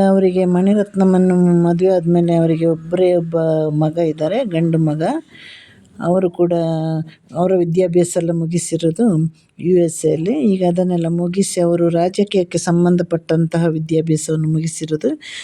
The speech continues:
ಅದೆಲ್ಲ ಮುಗಿಸಿ ಅವರು, ಆ, ಮತ್ತೆ ಭಾರತಕ್ಕೆ ವಾಪಸ್ಸಾಗಿದ್ದಾರೆ.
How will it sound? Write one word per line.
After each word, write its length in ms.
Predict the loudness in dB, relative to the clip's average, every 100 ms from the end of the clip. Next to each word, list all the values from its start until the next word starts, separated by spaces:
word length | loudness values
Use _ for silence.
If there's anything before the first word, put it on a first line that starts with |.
| -18 -4
ಅದೆಲ್ಲ 300 | 0 2 2
ಮುಗಿಸಿ 520 | -2 -2 -6 -6 -2
ಅವರು, 520 | 2 2 2 2 2
ಆ, 840 | -2 -10 -20 _ -10 -2 0 0 0
ಮತ್ತೆ 880 | 0 -2 _ _ 0 2 4 2 2 0 0
ಭಾರತಕ್ಕೆ 580 | 0 -2 -2 -4 0
ವಾಪಸ್ಸಾಗಿದ್ದಾರೆ. 880 | 0 0 -4 -4 -2 -2 -2 -2 -2